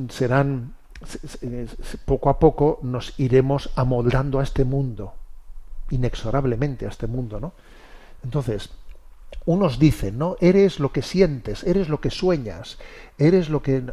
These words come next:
eres lo que tienes", ¿no? Sí, no, no, perdón, eres lo que haces, eres lo que haces, porque lo que haces te va configurando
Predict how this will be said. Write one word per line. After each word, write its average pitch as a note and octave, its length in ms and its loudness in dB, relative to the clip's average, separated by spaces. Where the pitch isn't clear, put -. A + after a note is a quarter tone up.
eres E3+ 300 2
lo D#3 140 2
que B2 80 2
tienes", C#3 480 0
¿no? C3+ 100 -4
Sí, A#2+ 220 -8
no, B2 160 -2
no, G2 140 -6
perdón, G2+ 420 -6
eres F#3+ 320 4
lo C3+ 140 0
que B2+ 160 0
haces, - 560 -6
eres F#3 340 2
lo C3+ 120 -2
que A#2+ 140 -4
haces, - 260 -6
porque A#2+ 240 -4
lo A2+ 140 -4
que - 120 -6
haces C#3+ 280 0
te C#3+ 100 2
va D3 160 0
configurando C#3+ 920 -2